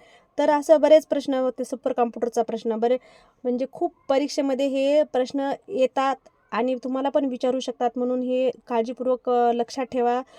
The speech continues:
नोट करून घ्या, लिहून ठेवा आणि पाठांतर करा. प्रश्न तेहतीसावा, वर्डमध्ये तयार करण्यात येणाऱ्या डेटा फाईल्सला काय म्हणतात? वर्डमध्ये तयार करणाऱ्या जी डेटा फाईल्स असते, त्याला काय म्हणतात?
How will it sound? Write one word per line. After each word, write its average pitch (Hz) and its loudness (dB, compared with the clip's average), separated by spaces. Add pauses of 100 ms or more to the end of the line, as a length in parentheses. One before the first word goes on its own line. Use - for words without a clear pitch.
(240)
नोट 302 2
करून 247 0
घ्या, 247 0
लिहून 285 0
ठेवा 240 -2
आणि 262 -2 (160)
पाठांतर 226 -4
करा. 175 -6 (1080)
प्रश्न 254 -2
तेहतीसावा, 233 0
वर्डमध्ये 269 4
तयार 269 2 (160)
करण्यात 262 -2
येणाऱ्या 247 0 (160)
डेटा 226 2 (180)
फाईल्सला 247 -2
काय 254 2
म्हणतात? 190 -2 (600)
वर्डमध्ये 247 2
तयार 247 4
करणाऱ्या 247 0
जी 240 -2
डेटा 247 4
फाईल्स 262 -2
असते, 226 0
त्याला 226 0
काय 277 0
म्हणतात? 226 0